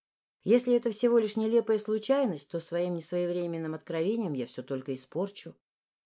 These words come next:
Поджав губы, направилась в архив. Для себя я уже твердо решила, что сначала сама найду ответы,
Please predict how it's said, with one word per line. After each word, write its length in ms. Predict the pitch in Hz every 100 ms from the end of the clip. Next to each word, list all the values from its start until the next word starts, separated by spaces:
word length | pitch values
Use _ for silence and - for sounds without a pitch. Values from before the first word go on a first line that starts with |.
| _ -
Поджав 400 | 165 175 170 151
губы, 280 | 220 202
направилась 640 | 143 139 165 165 160 151 -
в 40 |
архив. 460 | 165 - 151 131 _ _ _ _ -
Для 140 | 202
себя 240 | 208 269 330
я 200 | 311 285
уже 200 | 226 214
твердо 360 | 220 269 233
решила, 520 | 220 202 - 180 143
что 220 | 135 - 170
сначала 680 | 160 156 - 247 247 143
сама 460 | - - 214 202 143
найду 340 | 139 139 139
ответы, 640 | 143 143 135 135 131 131